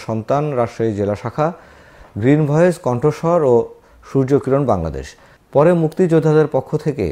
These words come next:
পরিবেশবাদী গাছ বন্ধু হিসেবে বিশেষ সম্মাননা প্রদান করা হয় মাহবুবুল ইসলাম পলাশকে। প্রধানমন্ত্রী শেখ হাসিনার একান্ত প্রচেষ্টায় বাংলাদেশ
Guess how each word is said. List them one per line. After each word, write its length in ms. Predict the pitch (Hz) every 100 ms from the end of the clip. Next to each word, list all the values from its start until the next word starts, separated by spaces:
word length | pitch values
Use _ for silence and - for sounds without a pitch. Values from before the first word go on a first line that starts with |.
| 67
পরিবেশবাদী 640 | 113 123 143 131 123 117 120 - -
গাছ 160 | 110 120
বন্ধু 220 | 117 113 113
হিসেবে 240 | 107 113 107 104
বিশেষ 220 | 107 151 -
সম্মাননা 440 | 113 110 107 104 101
প্রদান 200 | 101 95
করা 140 | 98 98
হয় 140 | 120 147 - - _ _ _ _
মাহবুবুল 500 | 107 117 135 135 135 113
ইসলাম 220 | 113 107 98
পলাশকে। 440 | 104 98 - - 71 - _ _ _ _ _ -
প্রধানমন্ত্রী 540 | 151 160 214 220 214 220 -
শেখ 160 | 175 170
হাসিনার 380 | 160 180 175 151
একান্ত 260 | 156 156 156 135
প্রচেষ্টায় 500 | 131 156 156 123 90 90
বাংলাদেশ 360 | 107 120 127